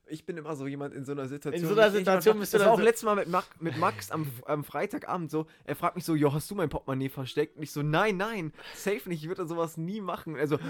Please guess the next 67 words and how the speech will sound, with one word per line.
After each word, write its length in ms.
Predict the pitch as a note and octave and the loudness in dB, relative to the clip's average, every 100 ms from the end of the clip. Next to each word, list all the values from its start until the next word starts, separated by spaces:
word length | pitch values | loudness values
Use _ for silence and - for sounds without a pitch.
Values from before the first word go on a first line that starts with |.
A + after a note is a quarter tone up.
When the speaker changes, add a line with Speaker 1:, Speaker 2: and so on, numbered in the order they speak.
| - - | -10 -8
Speaker 1:
„Doch, 180 | C#3 | -8
du 180 | - C#3+ | -6 -6
warst 260 | D3 F3 - | -6 -8 -12
das.“ 220 | A#2+ - | -20 -10
Speaker 2:
Ja, 220 | C#3+ E3+ | 4 6
Speaker 1:
Ich, 40 | F#3 | 8
Speaker 2:
weil 140 | G3 | 8
Speaker 1:
ich 60 | G#3+ | 8
Speaker 2:
du 40 | |
hast 120 | A3 | 8
Speaker 1:
bring 80 | F#3+ | 6
Speaker 2:
auch 60 | B3 | 6
Speaker 1:
das, 100 | A3+ | 6
Speaker 2:
komplett 340 | A#3+ A3+ G3 | 6 4 4
gezittert. 520 | G3 - B3 B3 F#3+ | 2 2 0 4 4
Speaker 1:
ich 80 | F#3+ | 4
bring 180 | A3 B3+ | 0 0
immer 140 | B3 G#3+ | 4 4
Speaker 2:
Nick 100 | G#3+ | 8
Speaker 1:
das 20 | |
Speaker 2:
hat 140 | G#3+ | 8
dann 80 | G#3 | 8
Speaker 1:
immer 60 | F#3 | 6
Speaker 2:
so 80 | |
Speaker 1:
so 60 | G#3 | 4
Speaker 2:
die 80 | A#3+ | 8
ganze 100 | A3+ | 8
Speaker 1:
rüber. 140 | G#3 | 8
Speaker 2:
Zeit 160 | G3+ A#3 | 6 4
so 120 | G#3 | -2
ge-, 320 | E3 C3+ E3 - | -2 -2 -4 -2
äh, 160 | D3+ | -4
gelacht, 580 | C3 D#3 D#3 G3 - - | -2 -2 0 -2 -4 -6
so 160 | G3 F3 | -4 0
dann, 260 | E3+ E3 D#3 | 0 0 -6
„Nein, 320 | C#3+ F3 G#3 | -4 -2 -2
nein, 100 | A3 - - - - D3 - | -2 -8 -16 -18 -12 -14 -12
<laughs> 0 | |
nein.“ 640 | F#3 C#3+ E3+ B3+ A3+ F#3 _ _ C3+ - _ - | -12 -8 2 2 2 -4 _ _ -12 -12 _ -18
Speaker 1:
Ich 200 | - - | -14 -6
bring 200 | F#3+ G3 | -6 -2
solche 280 | G3 G3 E3+ | -4 -2 -4
Sachen 200 | F#3+ D3 | -4 -2
immer 140 | D#3+ | -2
so 120 | F3+ | 0
rüber, 140 | F#3+ E3+ | -2 -4
dass 120 | E3+ | -4
man 120 | D#3+ | -6
mich 140 | D#3 | -6
sofort 380 | - C#3+ - F#3+ | -8 -8 -4 -4
verdächtigt. 400 | - E3 G3 - | -2 -6 -8 -8
Irgendjemand 240 | D3+ D#3+ C#3+ | -4 -2 -2
sagt 160 | C3+ | -6
so, 60 | C3+ - - - | -10 -12 -20 -8
„Jo, 220 | B2+ B2+ | -6 -6
hast 160 | B2 | -6
du 80 | D#3+ | -8
gerade 200 | D#3 D3+ | -6 -6
den 160 | C#3+ C3+ | -6 -6
Ball 200 | D3 E3+ | -6 -4
weggeschossen?“ 440 | D3 D3+ D#3+ D3+ D3+ | -4 -6 -14 -14 -12
Ich 80 | |
so, 100 | C3+ | -10
„Nee.“ 380 | C3 C3 E3 E3+ - | -8 -8 -8 -8 -8
Also, 240 | A#2+ C3 - A2 | -10 -10 -12 -14
„Ja, 300 | C#3 A#2 A#2 C3+ | -8 -4 -4 -4
bestimmt.“ 460 | B2+ - E3 C#3+ | -8 -10 -10 -10